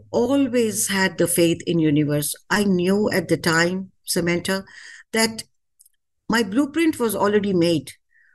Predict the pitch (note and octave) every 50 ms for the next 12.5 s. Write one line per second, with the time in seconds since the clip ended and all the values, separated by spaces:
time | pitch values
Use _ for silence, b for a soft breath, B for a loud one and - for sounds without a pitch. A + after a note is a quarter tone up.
0 | _ - - - B3 - - A3+ A#3+ A#3+ B3 A#3+ F#3+ A3 A3 A3 A3 A3 - G3+
1 | F#3+ G3 F#3 - - E3+ E3+ F#3 F3+ - - - - - _ b b b b b
2 | b b b _ _ _ A#3 C4+ C4+ - G#3+ G#3+ B3 B3+ - - A3+ A#3+ A#3+ A#3
3 | A#3 A3 F#3 F3+ G3+ G#3 G#3+ F#3+ - - F3+ G3+ G3+ G3 - - - - G3 F3+
4 | F3 E3+ E3+ F#3+ A3 B3+ B3 B3 G#3 F#3+ F3 D#3+ D3 - F3+ F3 F3 F#3+ G3+ G#3
5 | G3+ F3+ D#3+ F3+ B3 B3 D4+ D4+ C4 C#4 C4+ C#4 - - - G#3 A3 A3 - -
6 | F3+ E3 C#3+ C#3+ D3 E3 E3 B B B B B B B B F3 G3+ G#3 F#3+ G3
7 | - G3+ - - - - C4 B3+ B3 - - G#3+ E3 C#3+ C#3 C#3 - - _ _
8 | - - _ _ _ _ _ _ - _ _ _ _ _ _ _ E3 G3+ G3+ G3+
9 | G3+ - - A#3+ - - C4+ C4 A#3 - - - - _ _ F3 F3+ G#3 A3+ A3
10 | - - - G#3 F#3 - F3 F3 E3 E3 E3 - G3 F#3+ F#3+ F#3+ F#3+ F#3+ F#3+ F#3+
11 | - _ _ _ _ - - F#3 G3 F#3+ F#3 A3 B3 A#3+ - A3 A3 G#3+ G3 F#3+
12 | F#3 F3+ F#3 F#3 - F#3+ E3 E3 D#3+ E3